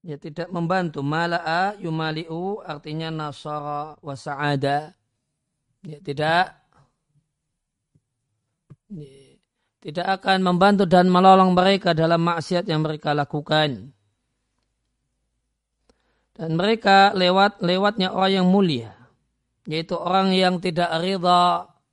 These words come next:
ya, tidak ridha dengan adanya al-larwu. Karena mereka memuliakan diri,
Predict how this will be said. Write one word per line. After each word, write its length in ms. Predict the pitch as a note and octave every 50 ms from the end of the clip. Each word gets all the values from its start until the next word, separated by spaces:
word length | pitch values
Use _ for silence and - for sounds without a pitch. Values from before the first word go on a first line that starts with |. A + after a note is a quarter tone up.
| _ _ _ _ _ _ _ _ _ _ _ _ _ _ _ _ _ _
ya, 240 | - G3+ F#3+ F#3+ G#3+
tidak 320 | G3 - F3 D#3 E3 E3+ E3+
ridha 320 | E3+ F#3+ G3 F#3+ D#3+ F3 F3 E3
dengan 600 | D3 E3 D#3+ E3 E3 E3 E3 E3+ F3 G3 A3 - _ _ _ _ _ _ _ -
adanya 400 | D#3+ D#3+ - F3 E3+ E3 E3+ E3+
al-larwu. 600 | D#3+ D#3 D#3 D#3+ E3+ F3 D#3+ D#3 C#3+ C3+ A#2 G2+ - _ _ _ _ _ _ _ _ _ _ _
Karena 320 | _ - D3+ D3+ D#3 D#3 D3+
mereka 600 | D#3 E3+ F3 F3+ F3 - F3 E3 E3 E3 E3+ F3+ E3+
memuliakan 720 | D#3+ D#3 D#3 D#3 D#3+ F3 F3 E3+ E3 - E3 D#3+ D#3+ D3
diri, 500 | D3+ D3+ D#3 D#3 E3+ E3+ E3 E3 F#3 F3+